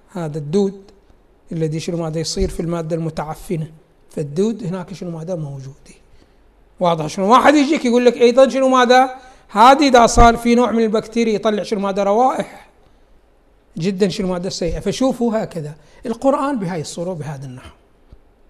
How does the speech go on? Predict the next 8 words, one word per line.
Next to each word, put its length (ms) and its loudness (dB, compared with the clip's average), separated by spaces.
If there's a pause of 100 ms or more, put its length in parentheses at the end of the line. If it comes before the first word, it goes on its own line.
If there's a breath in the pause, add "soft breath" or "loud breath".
(1200)
فتشوف 360 -4
واحد 260 4
شنو 160 0
ماذا؟ 220 4
ينظر 240 4
فقط 360 0
للمعنى 360 4
المطابقي، 640 4